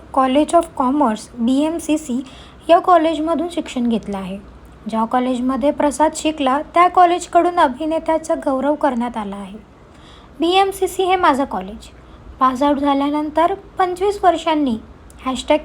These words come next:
प्राईड ऑफ बीएमसीसी हा पुरस्कार स्वीकारताना खरंच गहिवरून आलं होतं.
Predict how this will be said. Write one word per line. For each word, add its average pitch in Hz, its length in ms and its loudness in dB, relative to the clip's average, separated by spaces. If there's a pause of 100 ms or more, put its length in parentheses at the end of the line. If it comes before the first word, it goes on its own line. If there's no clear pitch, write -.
(120)
प्राईड 285 300 4
ऑफ 339 260 4
बीएमसीसी 294 760 -2 (440)
हा 294 120 6
पुरस्कार 339 680 2 (280)
स्वीकारताना 302 720 0 (100)
खरंच 285 380 4
गहिवरून 254 380 0
आलं 180 200 -8
होतं. 185 240 -16